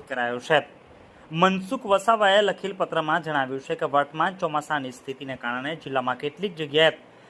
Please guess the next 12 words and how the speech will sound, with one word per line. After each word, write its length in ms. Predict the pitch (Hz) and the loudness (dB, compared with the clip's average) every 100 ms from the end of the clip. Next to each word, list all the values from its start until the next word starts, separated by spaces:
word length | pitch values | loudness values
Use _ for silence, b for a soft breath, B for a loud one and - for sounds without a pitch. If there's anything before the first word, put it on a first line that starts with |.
| - | -2
લારી 340 | 165 170 185 | 4 6 6
તેમજ 340 | 233 226 226 220 240 | 0 0 0 0 0
ગલ્લાવાળાઓના 760 | 165 165 190 196 165 160 165 | 2 2 2 4 4 4 0
દબાણ 440 | 170 143 135 143 156 | 0 2 4 2 0
દૂર 200 | 139 175 | -6 -6
કરવા 300 | 175 139 143 | -6 0 0
અંગેની 460 | 156 139 156 151 | 0 -4 -4 -4
ઝુંબેશ 480 | 139 135 131 143 147 - | -8 -10 -6 -6 -6 -4
હાથ 160 | 135 | -4
ધરવામાં 260 | 131 123 120 | -2 -4 -4
આવેલ 180 | 120 123 | -6 -4
છે. 240 | - 143 | -2 -2